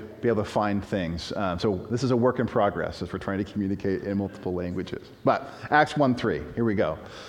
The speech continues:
Jesus presented himself alive to them after his suffering by many proofs, appearing to them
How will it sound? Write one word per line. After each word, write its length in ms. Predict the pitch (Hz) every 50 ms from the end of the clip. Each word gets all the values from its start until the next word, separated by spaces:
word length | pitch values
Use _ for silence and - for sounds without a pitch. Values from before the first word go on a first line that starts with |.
| - - - - - - - - - - - - - - - - - - - - - - - - - - - - - - - - - -
Jesus 400 | 117 147 190 208 156 175 175 -
presented 600 | - - 220 196 156 151 190 202 202 202 208 190
himself 680 | 185 143 185 175 156 - - 190 170 151 147 151 147 -
alive 840 | - 156 151 151 147 147 156 165 175 180 185 196 196 185 170 - - - - -
to 120 | - - 170
them 380 | 127 127 110 110 117 123 127 -
after 600 | - 156 160 156 - - 170 170 165 160 165 - - - - -
his 160 | 170 175 -
suffering 600 | - 156 135 127 - - 127 117 117 120 123 120
by 260 | 107 131 117 113 120
many 300 | 120 127 139 147 160 160
proofs, 760 | 139 - - 131 107 101 98 101 - - - - - - - - - - - - - - - - _ _ _ - -
appearing 600 | - 131 - - - 185 180 185 185 185 185 180 170
to 160 | - - 165
them 600 | 123 113 101 101 101 101 107 117 113 - -